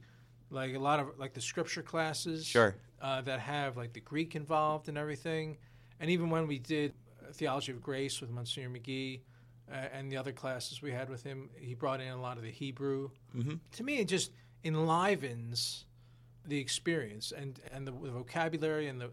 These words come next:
Speaker 1: word usage. So to be able to learn and study in these original languages is a privilege and an honor.
Speaker 2: Sure. Absolutely. That's like, I remember when I took Greek, we studied Mark,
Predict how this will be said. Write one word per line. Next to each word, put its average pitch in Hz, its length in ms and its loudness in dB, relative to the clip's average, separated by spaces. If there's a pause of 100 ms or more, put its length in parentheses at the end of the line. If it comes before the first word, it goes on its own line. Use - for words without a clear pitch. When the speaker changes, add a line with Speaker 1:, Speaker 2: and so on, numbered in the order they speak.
Speaker 1:
word 147 260 0
usage. 143 600 -4 (640)
So 208 320 12
to 190 300 2
be 196 220 6
able 254 160 6
to 185 280 6
learn 202 360 4
and 165 140 2
study 185 520 4
in 143 100 0
these 160 280 0
original 170 580 0
languages 143 760 -2
is 135 180 -4
a 147 60 -2
privilege 208 540 -4
and 127 120 -4
an 123 60 -2
honor. 151 440 -2 (100)
Speaker 2:
Sure. 117 400 6 (540)
Absolutely. 107 460 6
That's 98 240 8
like, 98 360 6
I 107 60 0
remember 98 480 8 (120)
when 98 200 6
I 113 60 10
took 170 240 4
Greek, 85 460 0
we 95 120 0
studied 90 340 6
Mark, 87 460 6